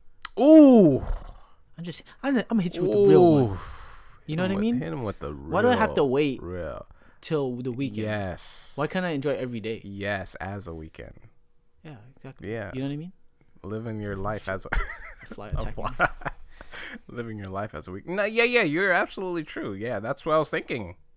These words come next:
Speaker 1: last week. I was like, "Yeah, why am, why am I doing this?
Speaker 2: Yeah.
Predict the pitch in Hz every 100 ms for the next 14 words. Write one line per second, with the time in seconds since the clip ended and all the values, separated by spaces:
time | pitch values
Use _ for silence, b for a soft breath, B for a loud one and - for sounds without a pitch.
0 | _ 101 101 85 - 123 101 - - -
1 | - - 117 226 - b b b - 294
2 | 226 165 214 - - - 90